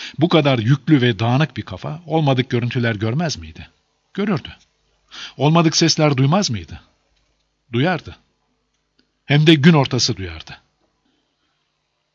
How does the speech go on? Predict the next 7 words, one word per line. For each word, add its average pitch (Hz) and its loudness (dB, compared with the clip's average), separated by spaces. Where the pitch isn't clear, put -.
İnsan 190 2
kendini 170 -2
koşullandırırsa 147 -2
bütün 170 0
bunları 127 0
gerçek 107 -2
sanabilirdi. 107 -6